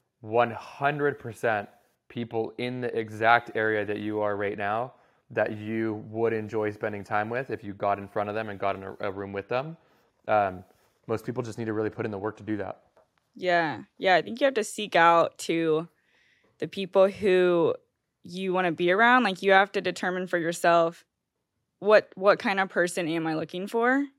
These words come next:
Speaker 2: And then you'll start to find them. 'Cause
Speaker 1: For sure.
Speaker 2: for ex-, for example, I grew up in a small town in Missouri. Well, actually,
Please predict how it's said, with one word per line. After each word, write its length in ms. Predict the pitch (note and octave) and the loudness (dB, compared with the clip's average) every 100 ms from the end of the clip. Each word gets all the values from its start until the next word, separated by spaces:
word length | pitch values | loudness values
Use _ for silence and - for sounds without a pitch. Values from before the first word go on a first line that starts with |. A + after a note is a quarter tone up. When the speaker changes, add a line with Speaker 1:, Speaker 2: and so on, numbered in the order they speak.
| _ | _
Speaker 2:
And 140 | E3 E3+ | -4 -2
then 200 | E3 E3 | -2 -2
you'll 140 | D#3 | -4
start 260 | E3 D#3+ D3+ | -2 -4 -4
to 80 | |
find 280 | _ D3 C#3+ | _ -6 -4
them. 260 | D#3+ G#3 A3 | -4 -6 -12
'Cause 400 | - D3+ D3 - _ _ _ | -6 -6 -6 -12 _ _ _
Speaker 1:
For 140 | - | -8
sure. 200 | G#2+ D3+ | 0 0
Speaker 2:
for 100 | G#3 | 4
ex-, 200 | F#3 F3+ - _ _ _ | 2 2 -16 _ _ _
for 120 | G3 | 0
example, 280 | G3 G3+ F3 | 0 2 2
I 40 | |
grew 120 | F3+ F#3 | 4 2
up 80 | |
in 60 | F3+ | 2
a 40 | |
small 280 | F3+ - F3+ | -4 0 0
town 160 | F3+ F3 | 0 -2
in 60 | |
Missouri. 300 | F3 D#3+ D#3 | -2 -2 -2
Well, 140 | C#3 A3 | 4 8
actually, 480 | F#3 G#3+ A#3+ G#3+ | 8 6 2 2